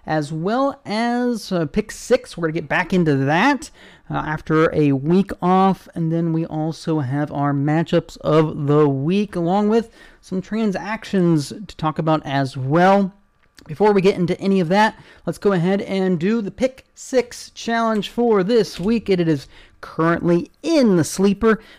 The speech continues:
Again, if you do it at Harry Hobo or to send me a direct message with your picks, I can put them onto the chart. I still have to get the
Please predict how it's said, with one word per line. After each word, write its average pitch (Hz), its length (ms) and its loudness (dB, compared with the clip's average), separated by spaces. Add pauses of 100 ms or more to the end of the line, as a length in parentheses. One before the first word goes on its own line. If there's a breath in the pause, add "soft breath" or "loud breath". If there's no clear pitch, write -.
Again, 185 220 2
if 175 100 -2
you 180 60 0
do 165 140 4
it 156 240 0
at 196 240 -6
Harry 175 340 0
Hobo 175 520 4 (100)
or 180 260 4
to 156 120 -4
send 160 220 2
me 156 120 2
a 151 60 -4
direct 127 420 -4
message 175 340 -2
with 277 240 0
your 180 100 0
picks, - 380 -4 (300 loud breath)
I 147 80 -2
can 143 100 -2
put - 220 -4
them 160 180 2
onto 151 240 -2
the 135 80 -8
chart. - 420 -2
I 151 120 -10
still 165 200 -6
have 156 180 -6
to 151 60 -6
get 147 140 -6
the - 160 -6